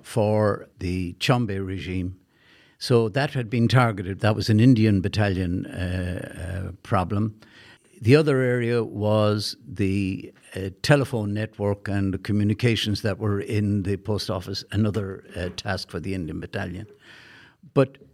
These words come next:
the one communication location that was given to the Irish to resolve was this place called the Radio College. It was, uh, run by the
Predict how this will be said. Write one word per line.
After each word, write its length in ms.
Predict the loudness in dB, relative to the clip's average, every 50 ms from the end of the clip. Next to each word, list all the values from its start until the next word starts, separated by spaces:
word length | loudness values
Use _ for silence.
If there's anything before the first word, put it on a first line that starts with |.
| _ _ _ _ -20
the 400 | -20 -6 -2 0 2 2 2 2
one 340 | 4 6 6 6 6 4 2
communication 1080 | -2 -2 0 2 2 2 2 0 0 0 0 0 -2 -2 -4 -4 -2 -2 -2 -2 -4 -6 -4
location 560 | -2 -2 0 2 2 2 2 2 2 0 2
that 240 | 2 0 -2 -2 -2
was 260 | -2 -2 -2 -2 -2
given 280 | -2 -2 -2 0 0 -2
to 80 | -2
the 240 | -2 -2 0 2 2
Irish 340 | 2 2 2 0 -2 -6 -8
to 160 | -6 -4 -4
resolve 560 | -2 -2 -2 -2 -2 -2 0 0 0 -2 -2
was 380 | -2 -2 0 0 0 0 -2 -6 -10 -16 -20 -20 -20 -20 -20 _
this 180 | 0 0 0 0
place 300 | 0 -2 0 0 0 -2
called 400 | -4 -6 -4 -4 -2 -2 -2 0
the 140 | 0 2 2
Radio 340 | 4 4 4 2 0 -4 -8
College. 480 | -4 -2 -2 0 -2 -2 -4 -8 -12 -16 -18 -18 -18 -16 -16 -14 -2
It 240 | -2 -2 -2 0 -2
was, 260 | -2 -2 -2 -2 -4
uh, 600 | -8 -8 -8 -8 -6 -6 -4 -4 -4 -6 -8 -10 -12 -14 -16 -6
run 300 | 0 2 4 4 4 2 0
by 160 | -2 -4 -6
the 360 | -6 -6 -6 -6 -6 -8 -8